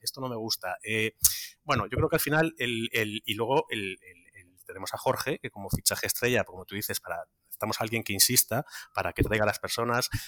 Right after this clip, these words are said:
que sepa cómo traerlas, y para ahí tenemos el buque insignia, por eso dijimos, "Este chaval que está en el público, <laughs> que se venga, que habla muy bien", y además <laughs> creo que tiene una agenda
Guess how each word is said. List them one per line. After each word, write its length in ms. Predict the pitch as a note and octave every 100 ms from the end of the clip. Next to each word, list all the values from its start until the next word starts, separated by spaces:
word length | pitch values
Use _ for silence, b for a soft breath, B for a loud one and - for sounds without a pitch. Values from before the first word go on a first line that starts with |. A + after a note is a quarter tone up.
| B
que 80 | -
sepa 380 | - A#2+ - G2+
cómo 200 | G#2+ G#2+
traerlas, 560 | G2 G2+ A#2+ A2+ B2 -
y 100 | A2
para 140 | F2+
ahí 80 | G2+
tenemos 340 | G2+ G#2+ B2 A2
el 60 |
buque 180 | G#2 A2
insignia, 420 | G#2 - B2+ B2
por 140 | C#3+ G2
eso 240 | - A2 b b -
dijimos, 320 | A2 A#2+ A2+
"Este 220 | A2+ -
chaval 300 | - D3 D3
que 80 | C#3
está 180 | - B2+
en 80 |
el 100 | B2+
público, 540 | A#2 C#3 C#3 - - C3 b
<laughs> 120 | -
que 100 | A#2
se 160 | - G2+
venga, 340 | A2 G2 F2+
que 180 | - G#2+
habla 200 | A#2 B2+
muy 160 | A#2+ A#2
bien", 220 | B2 C#3+ B B
y 100 | -
además 520 | A#2 A2+ C3+ E3+ - -
<laughs> 920 | G3+ - G#3 G#3 G#3+ G#3 - - -
creo 160 | D3 D3+
que 80 | D3+
tiene 140 | D3+
una 100 | C#3+
agenda 560 | C3 - D#3+ D#3 E3+